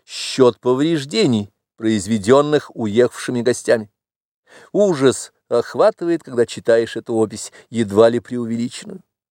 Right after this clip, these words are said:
Полы и стены были заплёваны, запачканы следами веселья, мебель поломана, занавески оборваны,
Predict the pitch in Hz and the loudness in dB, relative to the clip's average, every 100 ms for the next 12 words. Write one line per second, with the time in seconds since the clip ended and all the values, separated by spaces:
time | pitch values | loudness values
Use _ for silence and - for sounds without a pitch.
0 | _ _ _ _ - - 190 214 220 214 | _ _ _ _ -20 -4 0 2 0 -2
1 | 180 - 214 196 180 180 143 147 - 113 | -4 0 2 2 0 0 2 0 0 -2
2 | 139 165 135 120 101 - _ 104 120 139 | 2 4 2 -2 -6 -10 _ -2 0 0
3 | 147 185 - - 170 165 - - 135 139 | 0 0 -2 -10 -8 -8 -8 -2 -2 -2
4 | 123 120 - 127 101 - _ _ 131 220 | -6 -8 -6 -4 -6 -10 _ _ 0 2
5 | 226 202 180 - 165 151 135 107 98 _ | 2 -2 -8 -4 0 2 0 -2 -6 _
6 | _ _ 110 135 180 220 226 - - 190 | _ _ 0 2 2 4 2 0 -6 -6
7 | 151 151 127 107 98 | 0 2 2 -2 -10